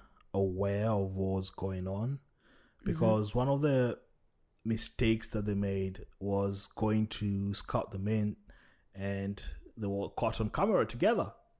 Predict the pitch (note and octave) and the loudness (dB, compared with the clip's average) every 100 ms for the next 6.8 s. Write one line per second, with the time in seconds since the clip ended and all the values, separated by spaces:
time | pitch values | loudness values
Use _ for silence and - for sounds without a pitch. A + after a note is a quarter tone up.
0 | _ G3+ G#3 F#3+ - D3+ - C#3+ C3 C3+ | _ -2 -2 -2 -4 -2 0 0 2 2
1 | B2+ B2+ A2 B2 E3 F#2+ F#2+ - - F#3+ | 2 2 0 -2 -2 -4 -6 -14 -6 -4
2 | G3+ F#3+ _ _ - B2+ C#3+ D3 D#3 - | -4 -6 _ _ -2 4 6 6 4 2
3 | F#3 C#3+ C#3 E3 E3+ E3+ D3 C#3 C3+ C3 | 6 8 8 8 6 6 4 6 6 6
4 | - D#3 - - C#3+ C#3+ C#3 C3 B2+ B2+ | 6 4 4 2 4 6 6 4 2 2
5 | C3 C#3 C3 B2+ C3 C#3 C3 B2 C3+ A2+ | 0 2 4 4 2 0 0 2 2 0
6 | B2 _ _ _ _ - A3 | -6 _ _ _ _ 2 2